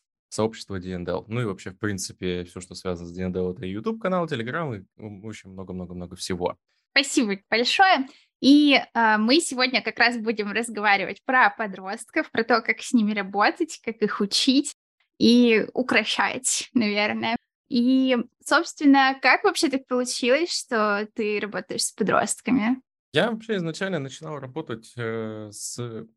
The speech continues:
Speaker 1: с мелких, совсем с мелких. То есть я работал, я начинал свою карьеру, а, а-ля офлайн-преподаватель в Китае, и работал я в детских садах и в тренинг-центрах. Тренинг-центр — это из раз-,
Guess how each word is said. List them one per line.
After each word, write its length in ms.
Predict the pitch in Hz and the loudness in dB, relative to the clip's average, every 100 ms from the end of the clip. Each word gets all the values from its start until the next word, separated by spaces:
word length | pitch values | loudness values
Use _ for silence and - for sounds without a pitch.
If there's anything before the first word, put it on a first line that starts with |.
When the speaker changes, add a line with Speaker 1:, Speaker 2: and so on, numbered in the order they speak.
| _ _ _ _ _ | _ _ _ _ _
Speaker 1:
с 120 | - | -4
мелких, 380 | 190 220 220 107 _ | 0 0 -2 -12 _
совсем 340 | _ 113 131 127 | _ -8 -6 -6
с 100 | - | -8
мелких. 360 | 110 104 92 | -12 -10 -16
То 100 | - | -10
есть 100 | 107 | -10
я 80 | 123 | -8
работал, 640 | 123 120 123 117 107 110 _ | -10 -10 -12 -12 -12 -16 _
я 120 | - 127 | -2 -2
начинал 300 | 123 143 127 | 0 -4 -4
свою 200 | 120 113 | -6 -4
карьеру, 640 | 131 123 123 104 98 92 _ _ _ | -4 -2 -4 -4 -10 -14 _ _ _
а, 400 | 87 95 95 95 | -6 -4 -4 -8
а-ля 160 | 98 101 | -6 -8
офлайн-преподаватель 1000 | 95 104 98 92 92 95 101 98 95 95 | -6 -6 -6 -10 -12 -10 -10 -10 -12 -16
в 120 | _ _ | _ _
Китае, 600 | 107 - 135 175 160 117 | -12 -4 -2 -2 -4 -8
и 480 | - 107 101 95 92 _ _ _ _ | -10 -10 -8 -10 -14 _ _ _ _
работал 440 | 95 95 107 92 | -6 -4 -4 -6
я 140 | 90 92 | -8 -10
в 100 | 90 | -10
детских 480 | 98 101 - 90 - | -8 -8 -10 -18 -12
садах 560 | - 92 113 220 - _ _ - | -4 -2 -2 -6 -14 _ _ -8
и 240 | 139 175 | -6 -6
в 80 | - | -10
тренинг-центрах. 840 | 104 107 98 - 101 92 - - _ | -12 -12 -12 -6 -4 -4 -10 -20 _
Тренинг-центр — 560 | 147 117 110 196 196 104 | -4 -4 -4 -6 -6 -10
это 360 | 95 98 95 | -10 -10 -10
из 240 | 95 95 92 | -12 -16 -18
раз-, 180 | 90 | -18